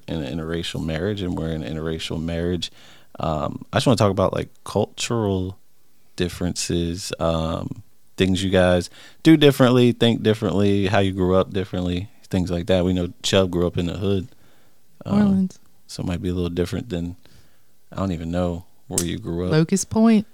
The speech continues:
Speaker 1: Locust Point.
Speaker 2: On the water.
Speaker 1: <laughs> Fancy. So,
Speaker 2: <laughs>
Speaker 1: um, I don't know. It seemed like culturally you guys are kinda probably similar as far as, like, music, things like that,
Speaker 2: Mm-hmm.
Speaker 1: fashion. But Chubb, you wanna talk about New Orleans?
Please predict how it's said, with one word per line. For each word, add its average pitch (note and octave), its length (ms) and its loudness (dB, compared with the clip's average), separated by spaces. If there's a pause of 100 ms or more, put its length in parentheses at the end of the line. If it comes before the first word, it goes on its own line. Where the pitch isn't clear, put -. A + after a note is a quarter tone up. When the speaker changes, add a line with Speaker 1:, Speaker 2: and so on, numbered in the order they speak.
(420)
Speaker 1:
Locust - 440 -12
Point. F3 220 -2
Speaker 2:
On D#3+ 180 8
the G3+ 80 10
water. G3+ 440 10 (320)
Speaker 1:
<laughs> - 280 -20
Fancy. - 720 -6 (640)
So, F2+ 400 2 (360)
Speaker 2:
<laughs> - 380 -10
Speaker 1:
um, E2+ 440 2 (480)
I C3 60 6
don't D#3 100 8
know. D#3+ 100 6
It C3 60 8
seemed D#3+ 200 -2
like - 160 -2
culturally G#2 540 -6
you G2 120 -8
guys F#2 280 -2
are F#2+ 60 -10
kinda - 300 -6
probably F#2 280 -8 (100)
similar F#2+ 500 -8
as - 60 -18
far F2+ 200 -6
as, E2+ 100 -10
like, E2+ 160 -10
music, F2 380 -10 (120)
things - 200 -6
like B3 140 4
that, B3 60 4 (140)
Speaker 2:
Mm-hmm. B3+ 40 -2
Speaker 1:
fashion. - 460 -8
But - 200 -8 (1120)
Chubb, C3+ 140 8
you C3 60 10
wanna B2 100 8
talk C3+ 120 6
about B2+ 220 0
New B2+ 120 -2
Orleans? D#3+ 400 -6